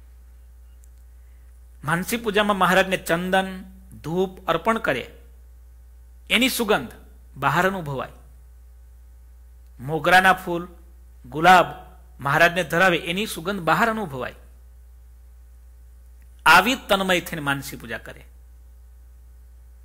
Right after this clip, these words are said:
આવા તો સત્સંગમાં લાખો દાખલાઓ છે,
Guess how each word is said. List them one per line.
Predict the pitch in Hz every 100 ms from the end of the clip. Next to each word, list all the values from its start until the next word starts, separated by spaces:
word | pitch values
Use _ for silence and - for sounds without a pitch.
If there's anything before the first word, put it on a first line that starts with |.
| - - - - - - - - 151
આવા | 165 202
તો | 240
સત્સંગમાં | 214 190 - 196 208 220
લાખો | 135 135 - - 240 240
દાખલાઓ | 160 - 131 117 110
છે, | -